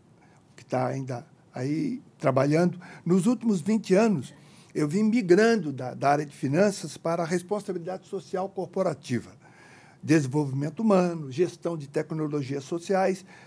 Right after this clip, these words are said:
tudo mais restrito aos estudos organizacionais. Eu fui mudando, né? É,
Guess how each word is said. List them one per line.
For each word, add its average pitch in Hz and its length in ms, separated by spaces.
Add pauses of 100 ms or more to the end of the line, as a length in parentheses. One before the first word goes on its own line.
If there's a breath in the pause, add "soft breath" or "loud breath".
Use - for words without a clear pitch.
(140 loud breath)
tudo 269 260
mais 240 220
restrito 240 800 (280 loud breath)
aos 165 500 (280 soft breath)
estudos - 600
organizacionais. 147 1040
Eu 127 100
fui 202 120
mudando, 175 520 (580 soft breath)
né? 139 260 (460 loud breath)
É, 165 580